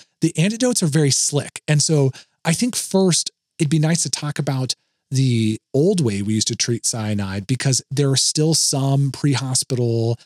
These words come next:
systems out there that use some of these older antidotes. And then I think it'd be nice to talk about, like, the new and best treatment that we have available, at least right now, which is hydroxycobalamin. So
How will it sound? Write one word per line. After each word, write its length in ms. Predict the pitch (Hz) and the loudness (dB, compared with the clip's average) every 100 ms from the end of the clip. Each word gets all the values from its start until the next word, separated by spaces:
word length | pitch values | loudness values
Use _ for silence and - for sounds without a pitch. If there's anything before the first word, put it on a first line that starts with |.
| _ - | _ -6
systems 420 | - 175 - 127 | -2 -2 0 -2
out 200 | 117 - | -2 -2
there 120 | 117 | -2
that 160 | 110 107 | -2 -2
use 380 | 123 151 165 - | 0 4 4 2
some 160 | 120 | 0
of 60 | 117 | 0
these 200 | 110 - - | 0 0 -2
older 260 | 123 113 104 | -2 -2 -4
antidotes. 640 | 110 - 92 85 87 - _ _ _ | -4 -4 -6 -6 -6 -8 _ _ _
And 80 | 160 | 0
then 80 | 208 | 2
I 40 | |
think 100 | 202 | 2
it'd 80 | 185 | 4
be 60 | 165 | 2
nice 200 | 165 - | 2 -2
to 80 | |
talk 240 | 135 139 135 | -4 -6 -2
about, 240 | 143 135 | -2 0
like, 200 | 131 110 - | -2 -2 -6
the 160 | 131 131 | -2 0
new 640 | 127 135 151 147 139 131 139 | 4 4 4 4 4 4 2
and 240 | 127 120 | 0 0
best 320 | 135 139 - | 0 -2 -2
treatment 400 | - 147 139 123 | -2 -2 -2 -6
that 80 | 135 | -4
we 100 | 123 | -4
have 200 | 110 117 | -4 -4
available, 520 | 107 117 120 117 110 | -2 0 0 0 -2
at 40 | 110 | 0
least 200 | 117 - | -2 -2
right 160 | 110 104 | -4 -2
now, 220 | 151 127 | 0 0
which 160 | 98 | -2
is 100 | 110 - | -4 -4
hydroxycobalamin. 920 | 131 117 110 - 104 120 107 80 76 - _ _ _ _ _ _ _ _ | -2 -2 -2 -4 -4 -4 -4 -8 -12 -18 _ _ _ _ _ _ _ _
So 320 | - - 214 | -4 0 0